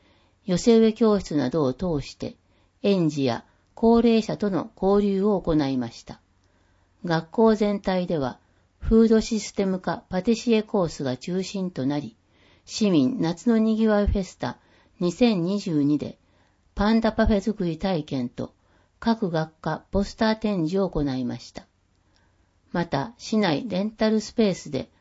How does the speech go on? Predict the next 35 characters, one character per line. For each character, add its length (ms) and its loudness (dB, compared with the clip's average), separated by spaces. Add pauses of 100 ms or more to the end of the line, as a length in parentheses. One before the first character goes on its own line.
(340)
各 280 -2
学 240 -2
科 160 -6
の 180 -4 (300)
実 160 -6
習 300 -2
作 300 -2
品 260 -2
の 120 -2
展 340 -2
示 100 -10
や、 220 -4 (540)
も 140 0
の 100 2
づ 160 0
く 120 0
り 140 4
体 260 0
験 220 0
な 120 0
ど 180 0
を 60 -2
行 140 0
う 260 -2 (360)
博 340 0
報 280 4
カ 140 0
フ 120 -4
ェ 120 0
を 80 -2
行 320 -2
い 240 0
ま 120 -4
し 120 -18
た。 180 -12